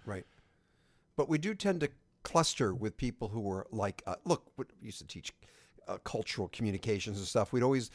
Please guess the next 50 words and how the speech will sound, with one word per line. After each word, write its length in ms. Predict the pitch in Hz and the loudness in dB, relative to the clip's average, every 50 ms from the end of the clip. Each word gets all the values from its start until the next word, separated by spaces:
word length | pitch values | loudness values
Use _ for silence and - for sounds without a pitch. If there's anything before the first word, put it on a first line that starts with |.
| - - - | -16 -8 0
I 160 | - 135 131 - - - | 0 0 0 0 -4 -14
noticed 560 | 170 - - - 156 156 160 165 156 - 160 | -12 -12 -8 0 6 6 8 8 6 4 2
at 40 | 127 | -2
the 60 | - | 0
college, 340 | - 160 160 156 147 113 139 | 4 6 8 8 8 8 6
I'd 80 | 131 | 4
take 140 | - 160 156 | 4 4 4
my 80 | 160 147 | 4 4
students 340 | 135 - - 165 165 156 143 | 4 6 6 6 6 6 6
around 120 | 147 135 | 6 6
and 80 | 123 - | 6 6
say, 120 | 143 123 - - - - | 4 2 2 -6 -16 -10
"See, 420 | - - - 151 151 175 226 233 - _ | -6 0 4 6 8 8 6 4 0 _
all 160 | - 117 123 | 6 6 6
the 100 | 127 147 | 8 8
Armenians 560 | 139 135 131 131 139 135 143 143 147 135 120 135 | 6 8 8 6 6 6 6 6 4 4 6 6
are 100 | 127 123 | 6 6
at 80 | 120 | 6
that 200 | - 127 143 - | 6 4 4 4
table 460 | - - 135 110 92 95 107 123 160 - - | 4 2 2 2 4 4 2 2 2 -2 -6
at 80 | 95 | -4
lunchtime, 380 | 87 95 95 87 - - 92 92 | -2 -2 -4 -4 -4 -6 -4 -2
you 40 | 98 | -2
know, 140 | 104 98 - - - - - - | -4 -4 -6 -10 -18 -20 -14 -4
all 260 | - - 135 147 160 | 4 8 10 10 10
the 140 | 143 151 151 | 8 6 0
cute, 320 | 131 - - - 180 - - - - - - | 0 0 -2 -2 -2 -2 -4 -10 -2 4 8
uh, 160 | 123 120 - | 8 8 8
white 440 | - - - 139 127 143 175 180 - | 6 -2 -2 8 12 12 12 12 10
girls 360 | - 160 139 127 123 107 135 | 8 10 10 10 10 8 6
are 40 | 127 | 6
at 100 | 117 - | 8 8
that 180 | 131 143 - | 8 6 8
table, 440 | - 151 127 110 104 117 120 151 - - - - - | 6 6 6 8 8 8 6 6 4 -2 -18 -8 0
all 160 | - 156 202 | 4 4 6
the 80 | 233 226 | 6 6
poker 320 | - 233 233 233 240 208 | 10 10 8 10 8 2
players 440 | 170 - 180 160 147 135 135 131 - 143 | 2 6 6 6 6 6 4 2 2 2
are 120 | 131 131 | 4 4
over 200 | 135 135 123 127 | 4 4 4 4
there, 200 | 120 151 170 156 - | 4 6 6 6 6
all 160 | - 190 247 | 8 8 8
the 160 | 262 277 - | 8 6 4
athletes," 580 | - 180 214 254 254 - 247 143 110 98 - - | 6 8 8 8 6 2 2 2 2 2 0 -4
you 100 | 233 277 | -2 0
know 200 | 226 131 95 87 | 2 2 2 0
that. 260 | 82 78 80 85 - | -2 -2 -4 -4 -4
People 380 | - - 170 - 156 156 147 - - - | -4 -2 2 4 4 4 4 0 -4 -6
segregate 840 | - - - - - 208 214 214 226 202 151 123 123 95 90 98 - - - - - - - - | 0 2 4 6 8 8 8 8 8 6 6 6 4 4 4 2 -2 -6 -14 -20 -20 -6 2 6
by, 320 | 135 127 127 131 131 - | 8 8 8 8 6 2